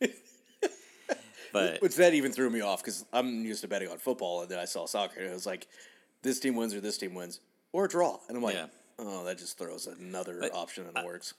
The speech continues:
Speaker 2: I used to be good at picking football games against the spread 'cause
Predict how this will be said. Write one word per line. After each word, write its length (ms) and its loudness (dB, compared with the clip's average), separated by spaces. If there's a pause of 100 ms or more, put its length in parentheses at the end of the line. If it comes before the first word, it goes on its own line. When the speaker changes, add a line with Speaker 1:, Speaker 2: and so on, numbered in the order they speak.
Speaker 2:
I 60 2
used 260 0
to 60 -16
be 180 0
good 240 4
at 220 -2
picking 580 -6 (460)
football 480 0
games 360 -8
against 320 -10
the 80 -10
spread 560 -8 (540)
'cause 320 -8